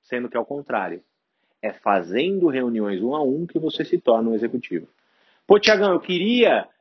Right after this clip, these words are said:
me tornar um Jade, um Pérola pra poder, poder organizar reuniões caseiras nas minhas casas e na casa dos meus patrocinados, né?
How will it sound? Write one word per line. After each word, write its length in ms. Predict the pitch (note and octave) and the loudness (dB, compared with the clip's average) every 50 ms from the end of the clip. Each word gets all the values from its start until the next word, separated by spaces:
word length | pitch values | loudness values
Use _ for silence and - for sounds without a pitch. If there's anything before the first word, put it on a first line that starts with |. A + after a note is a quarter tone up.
| _ - | _ -12
me 100 | C3+ C3 | -10 -4
tornar 300 | - E3 D3+ D3 D3+ D#3 | -2 -2 0 0 -2 -4
um 120 | D#3 D3 | -4 -4
Jade, 360 | B2 - D#3 D3+ D3+ C3+ A#2+ C3 | -2 0 2 2 2 0 -2 -6
um 100 | B2 A2+ | -8 -8
Pérola 400 | - - F3 F#3 E3 D#3 D3 C#3+ | -4 -4 -2 -2 -2 -2 -4 -4
pra 140 | - D#3 | -4 -6
poder, 240 | - E3+ E3+ D#3 D#3+ | -6 -6 -6 -6 -6
poder 400 | D3+ F3 D#3+ D#3 D#3+ E3 E3 D#3 - | -6 -6 -6 -4 -4 -4 -4 -4 -4
organizar 640 | D3+ D3+ D3 C3+ D3+ D#3 D#3 C#3+ B2 C#3+ D#3 D3+ | -4 -4 -4 -4 -4 -6 -6 -6 -4 -2 -2 -2
reuniões 360 | D3 D#3 D3+ D3 D3 C#3+ - | -2 -6 -10 -8 -10 -10 -8
caseiras 840 | - - E3+ D3+ B2 A#2+ C#3 C#3 D3 E3 F#3 A3+ A#3+ A3+ - - _ _ _ _ _ _ _ | -4 -2 -2 -2 -2 -4 -4 -2 -2 0 0 -2 -2 -4 -8 -20 _ _ _ _ _ _ _
nas 180 | A#2+ B2 B2+ A#2 | -6 -6 -6 -4
minhas 260 | C3+ C#3 C3 B2+ B2+ | -4 -4 -4 -4 -4
casas 400 | - - C#3+ D#3 F3 E3+ F#3 F3 | 0 2 2 2 2 0 -2 -6
e 60 | F3 | -4
na 160 | E3+ D#3 C#3+ C3+ | -4 -4 -4 -2
casa 320 | - D3 C#3 C3 C3 C3 | -2 0 0 0 -2 -4
dos 160 | C3 B2+ A#2+ | -8 -8 -8
meus 340 | C3+ C3+ C3 C3 A#2+ - _ _ _ _ _ - | -6 -6 -6 -6 -8 -10 _ _ _ _ _ -4
patrocinados, 960 | B2+ B2+ - C3 C3 C3 - - C3 B2+ B2+ C#3 E3+ F3+ G3 A3+ G#3+ - - _ _ _ _ - | -4 -2 -2 -2 -6 -6 -6 -6 -4 -2 0 0 0 0 -2 -4 -6 -8 -16 _ _ _ _ -4
né? 380 | B2+ C3+ D3+ E3+ G3+ G3 - | 0 2 4 4 2 2 -2